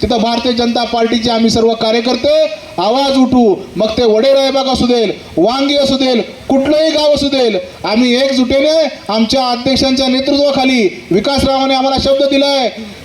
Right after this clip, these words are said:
ज्या ज्या ठिकाणी ग्रामपंचायतीमध्ये अन्याय अत्याचार होईल, त्या ठिकाणी ही आग धगधगती राहिली पाहिजे. काँग्रेसची भ्रष्ट राजवट सत-,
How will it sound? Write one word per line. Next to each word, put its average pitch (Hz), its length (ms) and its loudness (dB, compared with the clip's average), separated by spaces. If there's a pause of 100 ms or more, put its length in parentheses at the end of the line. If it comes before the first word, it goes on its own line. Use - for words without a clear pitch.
(120)
ज्या 269 240 0
ज्या 285 160 0
ठिकाणी 277 640 -2 (200)
ग्रामपंचायतीमध्ये 269 920 0
अन्याय 262 260 -2
अत्याचार 262 420 -2
होईल, 302 520 0
त्या 262 360 -4
ठिकाणी 262 380 -2
ही 254 220 2
आग 262 440 -2 (320)
धगधगती 269 480 0
राहिली 262 240 2
पाहिजे. 247 480 0 (320)
काँग्रेसची 269 520 2
भ्रष्ट 233 280 0
राजवट 269 560 2 (380)
सत-, 247 320 -4